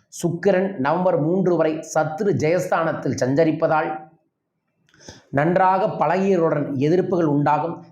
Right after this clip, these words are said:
தேவையற்ற பிரச்சனைகள் தேடி வரும். உடல்நிலையில் சின்ன சின்ன பாதிப்புகள் வந்து போகும். நவம்பர் மூன்று முதல் சப்தமஸ்தானத்தில் சுக்கிரன் சஞ்சரிப்பதால்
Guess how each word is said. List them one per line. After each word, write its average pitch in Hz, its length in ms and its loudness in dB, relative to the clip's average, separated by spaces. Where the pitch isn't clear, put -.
தேவையற்ற 196 640 2
பிரச்சனைகள் 151 580 0
தேடி 147 400 0
வரும். 160 300 -2
உடல்நிலையில் 170 760 0
சின்ன 202 400 2
சின்ன 160 420 0
பாதிப்புகள் 143 840 0
வந்து 156 360 0
போகும். 151 340 0
நவம்பர் 185 520 0
மூன்று 196 340 0
முதல் 175 320 -2
சப்தமஸ்தானத்தில் 165 1120 -2
சுக்கிரன் 208 480 0
சஞ்சரிப்பதால் 156 760 0